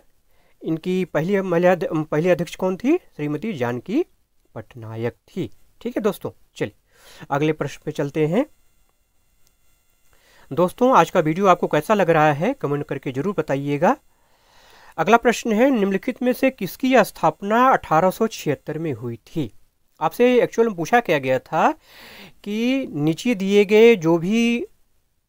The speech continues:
संस्थाएं हैं, उन संस्थाओं में से किस संस्था की स्थापना अठारह सौ छिहत्तर में हुई थी? ऑप्शन है इंडियन नेशनल एसोसिएशन, ब्रह्म समाज, भारतीय राष्ट्रीय कांग्रेस या आर्य समाज। तो यहाँ पे क्लियर कर दूँ आपको जो है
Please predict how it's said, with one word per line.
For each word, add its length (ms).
संस्थाएं 580
हैं, 180
उन 280
संस्थाओं 520
में 100
से 120
किस 120
संस्था 360
की 160
स्थापना 420
अठारह 240
सौ 120
छिहत्तर 360
में 140
हुई 200
थी? 220
ऑप्शन 320
है 200
इंडियन 360
नेशनल 380
एसोसिएशन, 720
ब्रह्म 300
समाज, 500
भारतीय 380
राष्ट्रीय 320
कांग्रेस 480
या 160
आर्य 280
समाज। 340
तो 60
यहाँ 140
पे 100
क्लियर 220
कर 140
दूँ 180
आपको 260
जो 160
है 320